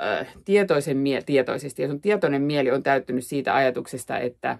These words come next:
"Oi vitsi, mua hävettää, että mä en nyt, että voi vitsi, ne opinnot, työ-, tai op-, opinnotkin on kesken ja mua hävettää se niin paljon", niin sillä hetkellä sun, sullahan ei ole mitään energiaa eikä voimaa siinä kehossa, koska se häpeä on semmoinen lamaannuttava,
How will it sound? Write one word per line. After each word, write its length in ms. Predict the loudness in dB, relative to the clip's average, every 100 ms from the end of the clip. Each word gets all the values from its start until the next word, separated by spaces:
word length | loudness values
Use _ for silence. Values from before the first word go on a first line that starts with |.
| _ _ _ _ _ _ _ _ _ _ -20 -20 _
"Oi 140 | -2 -2
vitsi, 200 | -2 -4
mua 120 | -2
hävettää, 400 | 0 -2 -2 -4
että 180 | -4 -6
mä 160 | -8
en 100 | -8
nyt, 120 | -10 -14 _ _ _
että 160 | -20 -12
voi 120 | -6
vitsi, 200 | -6 -6
ne 60 | -6
opinnot, 400 | -6 -4 -2 -4 -6 -12 -14 -4
työ-, 200 | -4 0
tai 140 | 0
op-, 220 | 2 -2 -2
opinnotkin 460 | -2 0 -2 -4
on 80 | -2
kesken 440 | -2 -4 -2 -2
ja 160 | -2 -4 -8 -20 -20 _ -8
mua 140 | -4
hävettää 440 | 0 2 0 0
se 120 | -2 -2
niin 240 | -2 -2
paljon", 460 | -4 -2 0 0 -4 _ _ _ _ _ _ _
niin 120 | -6 2
sillä 220 | 4 6
hetkellä 540 | 4 4 4 4 4 0
sun, 300 | -4 -4 -4
sullahan 340 | -6 -2 0 0
ei 60 |
ole 100 | 0
mitään 300 | 0 2 2 2
energiaa 520 | 0 0 0 0 0
eikä 240 | -2 -4
voimaa 440 | -2 2 4 2 0
siinä 340 | -2 -2 -4 -8 _
kehossa, 480 | -2 0 0 -4 -8
koska 220 | -8 -10
se 80 | -10
häpeä 440 | 0 0 2 2 2
on 180 | 0
semmoinen 360 | 0 -2 0 2
lamaannuttava, 920 | 4 4 2 0 -2 -6 -8 -6 -8